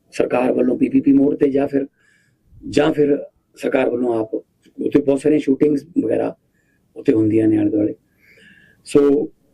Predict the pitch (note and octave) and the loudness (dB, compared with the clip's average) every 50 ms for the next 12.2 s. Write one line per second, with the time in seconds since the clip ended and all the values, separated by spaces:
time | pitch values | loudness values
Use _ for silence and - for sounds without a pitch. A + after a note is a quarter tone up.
0 | _ _ _ _ _ _ _ _ - A2 A2 - D#3+ D#3+ D#3+ C3+ B2 C#3 C3+ C3 | _ _ _ _ _ _ _ _ -4 -4 0 2 4 2 4 4 2 2 2 2
1 | D3+ D3 D3 D#3 D3+ D#3 D#3 D#3 D#3 D3+ C#3+ D#3+ D#3 D#3 D3 - - _ _ _ | 2 2 2 2 2 4 4 4 4 2 2 2 0 0 -2 -4 -8 _ _ _
2 | - G#2+ G#2+ C3 C3+ C#3+ C#3+ C#3+ D3+ D3 D3 C#3 - _ _ _ _ _ _ _ | -10 -4 0 2 2 4 4 4 2 2 0 -2 -6 _ _ _ _ _ _ _
3 | _ _ _ _ - - A#2+ A#2+ A#2+ A#2+ A2+ - _ _ _ _ _ _ _ _ | _ _ _ _ -4 -2 0 0 0 -2 -4 -6 _ _ _ _ _ _ _ _
4 | _ _ _ _ - C#3 C#3+ C#3 C3+ C3 B2+ B2+ B2 - _ _ _ _ _ _ | _ _ _ _ 0 2 4 4 4 2 0 -2 -6 -12 _ _ _ _ _ _
5 | - - - - - - - C#3+ - E3 D#3+ D3+ C#3+ - C3 B2+ B2 B2 B2 B2 | -20 -16 -14 -14 -6 -2 0 2 4 4 4 2 2 0 -2 -2 0 -2 -2 -2
6 | B2+ A#2+ B2 B2 B2 B2 A#2+ B2 A#2 A#2 A#2+ A#2+ A#2 - - - C3+ - - _ | -2 -2 -2 0 0 0 0 0 0 0 0 0 -2 -4 -6 -6 -8 -8 -8 _
7 | _ - - _ - - C#3+ - - - D3+ C#3+ C3+ - C#3+ C#3+ C3 B2 A#2 A2+ | _ -20 -20 _ 0 0 0 0 0 0 0 0 2 0 0 0 0 0 -2 -2
8 | G#2+ A2+ A2+ G#2+ - _ _ - - - - _ _ _ - D#3+ E3+ G3 G3 F3+ | -2 -2 -4 -6 -8 _ _ -20 -20 -20 -20 _ _ _ 0 2 4 4 4 2
9 | D#3 - F3 E3 D#3+ D3+ D3+ D3 C#3+ C#3 C3+ C3 - - C3 C3 C3+ C3 C#3 C#3 | 2 2 2 2 2 2 2 0 0 0 0 -2 -2 -2 -2 0 2 2 2 0
10 | C#3 - - _ _ _ _ _ _ _ _ _ _ _ - B2+ B2 B2 A#2+ A#2+ | -2 -6 -10 _ _ _ _ _ _ _ _ _ _ _ -6 -4 -2 -2 0 0
11 | A#2 A#2 A#2 - - _ _ _ _ _ _ _ _ - - E3+ E3+ D#3 C#3 B2 | 0 -2 -4 -6 -8 _ _ _ _ _ _ _ _ 0 0 2 4 4 4 2
12 | A#2+ A#2+ - - | 2 2 0 -2